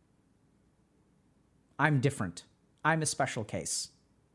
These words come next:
This solution does not consider these variables." And so they'll seek help, but what they'll do is shoot it down. And that's because their cognitive bias is so strong that, like,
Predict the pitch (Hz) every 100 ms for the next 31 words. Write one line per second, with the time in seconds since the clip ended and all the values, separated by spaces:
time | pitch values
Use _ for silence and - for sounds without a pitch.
0 | _ _ _ _ _ _ _ _ _ _
1 | _ _ _ _ _ _ _ _ _ _
2 | _ _ _ _ - 156 175 196 170 180
3 | 170 170 151 143 139 147 147 - 139 123
4 | 156 151 190 208 202 _ - 147 123 110
5 | 82 52 - - - - _ _ _ _
6 | _ _ _ _ _ _ _ _ _ _
7 | _ 170 151 151 156 - - 277 - 143
8 | 185 - 170 185 180 170 180 208 170 -
9 | 180 165 143 123 73 76 _ _ _ _
10 | _ _ _ _ _ _ _ _ _ _
11 | _ _ _ _ _ _ _ - 196 202
12 | 226 208 180 190 170 - 214 208 185 151
13 | 170 180 160 151 - 196 160 - 214 208
14 | 170 143 135 143 131 -